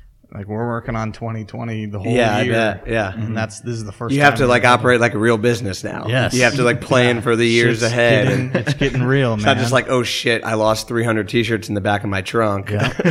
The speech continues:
Speaker 1: Yep. <laughs> Yeah.
Speaker 2: It's like you're planning, okay, you know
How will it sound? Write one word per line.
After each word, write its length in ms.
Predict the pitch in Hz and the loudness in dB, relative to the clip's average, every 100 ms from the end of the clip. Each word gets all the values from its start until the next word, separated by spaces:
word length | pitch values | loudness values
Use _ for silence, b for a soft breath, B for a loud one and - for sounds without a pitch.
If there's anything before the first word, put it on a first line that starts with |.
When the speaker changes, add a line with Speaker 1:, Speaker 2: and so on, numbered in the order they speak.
| - | 2
Speaker 1:
Yep. 420 | 110 139 151 - - - | 2 4 2 -2 -6 -4
<laughs> 240 | 170 - | -4 0
Yeah. 280 | 156 139 117 - | 0 2 -2 -8
Speaker 2:
It's 120 | 143 | -4
like 180 | 139 123 | -2 -2
you're 80 | 123 | -4
planning, 480 | 120 135 127 123 117 | 0 4 6 4 6
okay, 560 | 117 135 113 92 - B B B | 6 8 6 4 -2 B B B
you 120 | - 113 | -10 -8
know 200 | 92 | -6